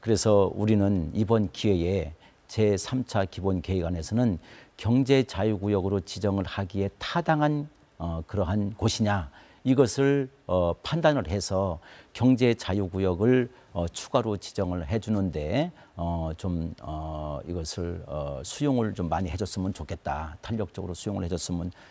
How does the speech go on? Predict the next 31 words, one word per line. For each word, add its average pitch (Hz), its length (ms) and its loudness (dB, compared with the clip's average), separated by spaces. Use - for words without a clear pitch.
좋겠다라고 87 500 -2
하는 85 100 -4
것을 78 260 -6
반드시 82 400 -8
말씀을 82 420 -8
좀 80 140 -8
드리고 85 320 -8
싶고요. 90 600 -6
또 143 140 4
한 131 180 4
가지는 98 560 2
이 120 500 4
도시를 120 440 4
개발을 98 440 0
할 95 160 -2
때 95 300 0
하나 113 300 -2
특화된, 113 800 -2
어, 80 420 -6
그다음에, 107 580 0
어, 78 440 -4
어떤 98 300 -4
앵커 110 380 2
시설이라든지, 95 960 0
어, 82 140 -4
그런 90 220 -2
산업 101 340 -4
분야가 92 320 0
있어야 85 280 -4
된다고 82 360 -4
생각하는데, 90 680 -4